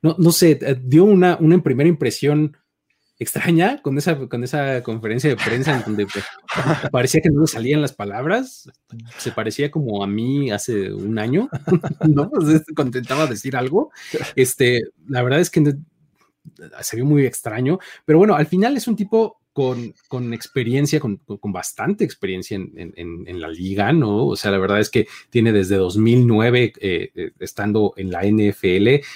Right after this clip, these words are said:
en, en posiciones ofensivas, este, además,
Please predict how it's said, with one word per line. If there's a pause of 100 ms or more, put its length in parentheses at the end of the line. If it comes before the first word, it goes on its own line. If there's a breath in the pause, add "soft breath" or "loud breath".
(100)
en,
en
posiciones
ofensivas,
este,
además,